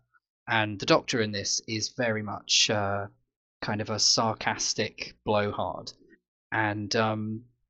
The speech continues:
yeah, Peri's kind of rolling her eyes a lot of the time. And I thought, I thought that was really interesting because, uh,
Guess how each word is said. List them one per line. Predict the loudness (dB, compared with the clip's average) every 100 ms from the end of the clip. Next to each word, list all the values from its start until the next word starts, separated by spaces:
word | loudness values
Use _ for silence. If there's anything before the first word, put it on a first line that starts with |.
| _ 0
yeah, | 4 4
Peri's | 4 2 4 2 0
kind | 0 2
of | 0 -2 -12 _ _ _
rolling | 0 2 2 2
her | 2 2
eyes | 2 2 0
a |
lot | -4 -6
of |
the | -8
time. | -8 -6 -4
And | -4
I | -2
thought, | -2 -2
I | 0
thought | 0
that | 4
was | 2 2
really | 0 2
interesting | 2 2 0
because, | -2 0 2 0 -6 _ _ _
uh, | -12